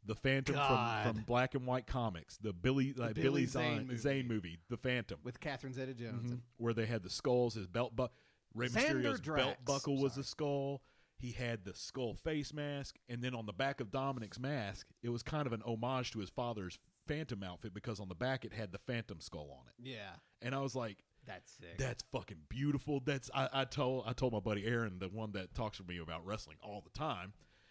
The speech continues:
Speaker 1: and I said, "Dude, did you see Dominic's mask when he went out?"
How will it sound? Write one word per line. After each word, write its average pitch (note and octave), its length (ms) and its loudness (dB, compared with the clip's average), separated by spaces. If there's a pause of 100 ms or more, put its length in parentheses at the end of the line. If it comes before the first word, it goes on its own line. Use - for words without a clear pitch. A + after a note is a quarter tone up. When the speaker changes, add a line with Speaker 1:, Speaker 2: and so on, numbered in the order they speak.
(180)
Speaker 1:
and A#2 80 0
I B2 60 4
said, A#2 220 0
"Dude, B2+ 260 6 (400)
did A#2+ 180 0
you C3+ 80 -4
see C#3 340 -2
Dominic's A#2+ 680 -2 (560)
mask A#2+ 480 0
when G#2+ 100 -2
he A#2 120 -2
went G#2 180 0
out?" A#2+ 220 2